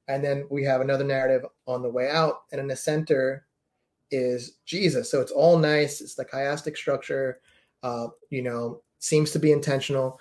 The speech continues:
Sometimes I wonder, I don't know if anyone's ever done work on this. I don't know if this was, like, originally a device to aid memorization.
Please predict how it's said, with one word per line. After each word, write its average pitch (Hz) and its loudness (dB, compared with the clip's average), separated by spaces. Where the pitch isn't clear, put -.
Sometimes 240 8
I 196 12
wonder, 180 10
I 165 10
don't 175 8
know 156 12
if 143 2
anyone's 151 6
ever 139 4
done 135 -4
work 147 2
on 151 0
this. 147 -2
I 151 -4
don't 160 2
know 156 4
if 147 -2
this 147 0
was, 139 2
like, 127 0
originally 165 6
a - 6
device 143 2
to - -6
aid 139 2
memorization. 139 -2